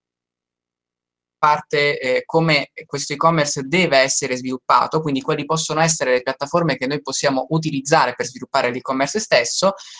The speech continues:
e poi, eh, in ultimo vedremo anche come misurare i nostri obiettivi di business, cioè una volta che abbiamo strutturato l'e-commerce, come facciamo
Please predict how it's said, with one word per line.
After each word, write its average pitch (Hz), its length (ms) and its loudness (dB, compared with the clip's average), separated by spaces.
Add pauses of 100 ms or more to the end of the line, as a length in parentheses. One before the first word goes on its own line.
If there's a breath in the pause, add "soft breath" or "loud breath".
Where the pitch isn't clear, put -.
(140 loud breath)
e 247 140 0
poi, 127 380 4
eh, 123 400 2
in 180 120 0
ultimo 160 440 -2
vedremo 165 340 2
anche 139 520 4
come 160 400 6
misurare 135 800 2
i 175 60 -4
nostri 143 520 -2
obiettivi 135 480 -6
di 120 160 -8
business, 120 480 -8
cioè 135 160 0
una 127 140 0
volta 156 220 2
che 143 60 -6
abbiamo 147 180 -4
strutturato 151 380 -4
l'e-commerce, 123 600 0
come 165 260 2
facciamo 127 640 2